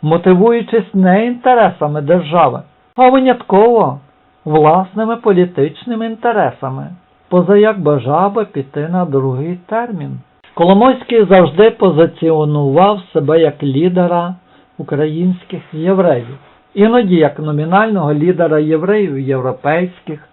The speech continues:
Справді, деякий час він номінально очолював євреїв цілої Європи. А позаяк Коломойський вважається головним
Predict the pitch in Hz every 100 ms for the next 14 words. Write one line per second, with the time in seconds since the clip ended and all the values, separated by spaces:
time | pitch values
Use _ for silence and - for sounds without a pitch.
0 | - - 196 196 214 220 190 202 202 214
1 | 196 202 208 208 208 196 208 202 185 170
2 | 196 196 214 208 156 160 170 180 185 185
3 | 143 127 139 151 170 175 - 156 151 165
4 | 170 175 196 202 214 156 - - _ _
5 | _ 170 202 196 233 240 247 202 208 190
6 | 170 190 202 196 _ 180 170 175 _ 170
7 | 190 196 233 233 233 202 170 196 196 233
8 | 233